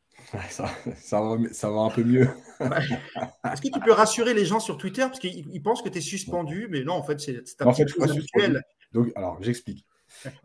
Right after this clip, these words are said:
Speaker 1: Euh, quand ça commence à me saouler, je coupe Twitter, mais en fait, je dé-,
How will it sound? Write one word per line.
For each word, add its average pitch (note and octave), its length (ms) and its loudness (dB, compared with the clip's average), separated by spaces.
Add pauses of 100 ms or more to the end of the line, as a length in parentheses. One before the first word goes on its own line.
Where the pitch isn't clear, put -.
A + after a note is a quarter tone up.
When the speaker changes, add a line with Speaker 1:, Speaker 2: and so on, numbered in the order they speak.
Speaker 1:
Euh, G2+ 460 -2 (160)
quand C3+ 120 4
ça B2+ 220 4
commence C3+ 340 2
à A#2+ 60 2
me A#2+ 60 0
saouler, A#2 440 -2 (800)
je F#2+ 400 -8
coupe C#3 240 0
Twitter, C#3+ 340 2
mais A2+ 100 2
en G#2+ 40 -2
fait, C#3 180 4
je G#2 140 -2
dé-, A2 400 2